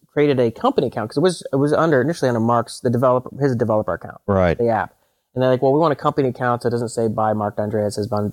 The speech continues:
Speaker 1: D'Andrea Brothers L L C or whatever." So
Speaker 2: Yeah.
Speaker 1: they created this company and,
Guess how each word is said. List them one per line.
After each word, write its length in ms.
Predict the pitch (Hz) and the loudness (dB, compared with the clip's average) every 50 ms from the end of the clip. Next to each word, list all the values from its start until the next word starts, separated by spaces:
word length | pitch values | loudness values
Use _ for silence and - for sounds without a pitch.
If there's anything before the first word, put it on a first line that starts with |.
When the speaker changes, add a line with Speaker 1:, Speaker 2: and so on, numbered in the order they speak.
| - - | -4 -2
Speaker 1:
D'Andrea 400 | 107 104 104 104 113 107 104 98 | -2 0 0 0 0 0 0 0
Brothers 540 | 101 98 98 101 98 95 98 101 - - - - | 0 0 0 0 -2 -2 -4 -6 -6 -8 -8 -6
L 120 | 104 101 | -4 -4
L 80 | 104 107 | -4 -6
C 180 | - - - | -6 -8 -6
or 60 | - | -6
whatever." 260 | 110 110 107 104 110 107 | -4 -4 -4 -6 -4 0
So 100 | - 101 | 2 4
Speaker 2:
Yeah. 80 | 95 | 4
Speaker 1:
they 60 | 131 | 4
created 280 | 131 - - 127 120 117 | 2 2 0 2 2 2
this 100 | 113 - | 0 -2
company 440 | - 123 113 - - 113 110 104 - _ _ _ _ _ _ _ _ _ _ - | -2 -2 -2 0 0 0 0 -2 -4 _ _ _ _ _ _ _ _ _ _ -6
and, 640 | 147 143 139 139 135 135 131 131 131 127 123 123 - | -4 -2 0 0 0 0 0 0 0 -2 -4 -6 -8